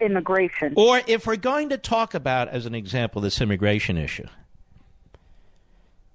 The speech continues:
Speaker 2: why don't we point out, as I did on Hannity last night, and there are other arguments you can make,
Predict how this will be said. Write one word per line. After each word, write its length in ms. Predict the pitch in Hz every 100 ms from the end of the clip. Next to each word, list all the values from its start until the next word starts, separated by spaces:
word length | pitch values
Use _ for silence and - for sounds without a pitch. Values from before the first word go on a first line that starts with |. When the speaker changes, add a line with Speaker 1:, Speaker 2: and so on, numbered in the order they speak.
| - _ - - - _
Speaker 2:
why 160 | 226 294
don't 140 | 330
we 120 | 277 262
point 380 | - 233 214
out, 280 | 202 110 -
as 140 | 131 160
I 140 | 160
did 180 | 156 143
on 140 | 123
Hannity 420 | 113 131 113 85
last 300 | 80 73 -
night, 100 | 107
and 100 | 147
there 80 | 196
are 40 | 240
other 260 | 247 147 -
arguments 460 | 127 107 107 90
you 40 | -
can 140 | 87
make, 320 | 85 87 -